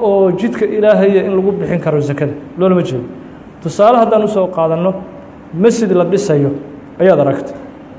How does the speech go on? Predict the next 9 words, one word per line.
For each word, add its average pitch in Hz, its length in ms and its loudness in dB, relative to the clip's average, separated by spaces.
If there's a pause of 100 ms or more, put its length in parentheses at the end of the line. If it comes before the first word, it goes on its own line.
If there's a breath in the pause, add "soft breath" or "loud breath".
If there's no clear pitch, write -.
(680)
Waxaa 180 200 2
tiri, 226 200 0
"Sanadkan - 420 0
wixii 233 240 -2
igu 220 240 0
waajibay 196 520 4 (560)
oo 175 100 2
zaka 170 360 0
ah, 135 120 -2